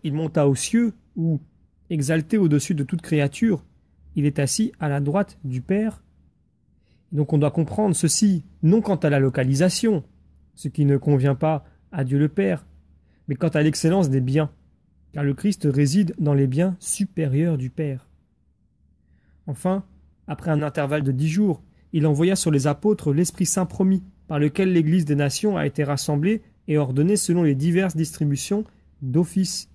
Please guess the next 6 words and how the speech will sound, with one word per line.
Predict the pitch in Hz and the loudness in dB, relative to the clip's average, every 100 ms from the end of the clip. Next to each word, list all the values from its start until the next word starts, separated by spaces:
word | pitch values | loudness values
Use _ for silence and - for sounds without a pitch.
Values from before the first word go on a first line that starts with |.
| _ _ - | _ _ -6
et | |
de | 143 | -2
grâces. | 147 143 156 - - - _ _ _ _ _ _ _ _ _ _ _ _ _ _ _ _ - | -2 -2 -4 -6 -12 -16 _ _ _ _ _ _ _ _ _ _ _ _ _ _ _ _ -6
Alors | 147 185 | -2 2
une | 180 | 2
explication. | 160 - 151 147 - 131 | 2 -2 -2 -2 -4 -8